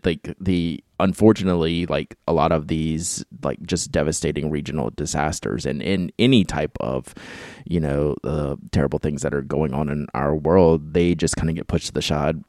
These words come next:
aside when the next awful things happens. Unf-, it's an unfortunate state of our world right now. So,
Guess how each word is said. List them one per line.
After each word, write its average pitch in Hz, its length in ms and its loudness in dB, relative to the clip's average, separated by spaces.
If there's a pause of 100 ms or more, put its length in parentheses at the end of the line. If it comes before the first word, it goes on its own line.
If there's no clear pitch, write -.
aside 71 480 -2
when 67 140 -2
the 69 60 -2
next 78 340 -4 (180)
awful - 220 -6
things - 260 -8
happens. 58 340 -4
Unf-, 64 260 -6
it's - 140 -4
an 69 80 -2
unfortunate 71 540 -4
state 64 160 -4
of - 80 -6
our 52 100 -2
world 50 240 -4
right 50 220 -6
now. 62 180 -6
So, 87 360 4